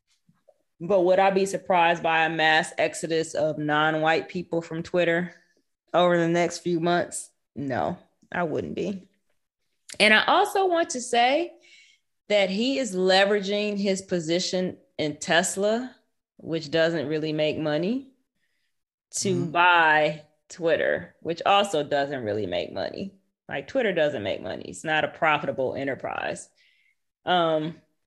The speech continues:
Speaker 1: so he's, he's taking money from Tesla to, to fund this purchase of,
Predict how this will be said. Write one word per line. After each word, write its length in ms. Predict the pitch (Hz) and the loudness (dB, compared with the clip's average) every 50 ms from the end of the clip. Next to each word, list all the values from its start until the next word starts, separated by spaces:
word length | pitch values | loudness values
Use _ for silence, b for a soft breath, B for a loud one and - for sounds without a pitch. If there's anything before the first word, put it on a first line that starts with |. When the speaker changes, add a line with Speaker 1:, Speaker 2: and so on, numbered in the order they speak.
| _ _ - | _ _ -10
Speaker 1:
so 380 | - - 175 160 160 156 160 | -4 0 0 2 2 0 0
he's, 500 | 165 175 185 180 185 185 175 170 - - _ - | -2 -2 -4 -4 -4 -4 -6 -8 -10 -14 _ -8
he's 340 | 180 180 165 160 151 - | -6 -6 -6 -6 -8 -10
taking 720 | - - 196 190 190 185 185 180 170 165 165 160 160 123 - _ _ _ - | -4 0 2 2 2 2 0 -2 -2 -2 -4 -4 -6 -8 -10 _ _ _ -8
money 400 | 165 165 165 175 175 175 170 165 | -4 -2 0 2 2 2 2 0
from 380 | 165 - 170 160 151 147 147 | -2 -4 -4 -4 -4 -4 -4
Tesla 720 | 147 - 175 170 170 170 - 147 139 127 135 165 165 - - _ _ _ _ _ _ - | 0 2 2 2 2 -2 -4 -4 -2 -2 -4 -6 -8 -12 -20 _ _ _ _ _ _ -14
to, 400 | - - 180 151 147 143 135 110 - | -8 -6 -4 -2 -2 -2 -4 -6 -6
to 180 | - - 147 | -6 -6 -6
fund 360 | 143 - - 165 160 160 156 151 | -4 -4 -2 -2 -2 0 -2 -2
this 180 | 147 139 143 | -2 -4 -4
purchase 520 | - - - 160 156 151 - 143 135 127 - | -4 -2 -2 0 0 -2 -4 -6 -6 -4 -4
of, 600 | 90 113 139 135 120 107 104 - - - - | -4 -2 -2 -2 -2 -2 -4 -6 -10 -18 -20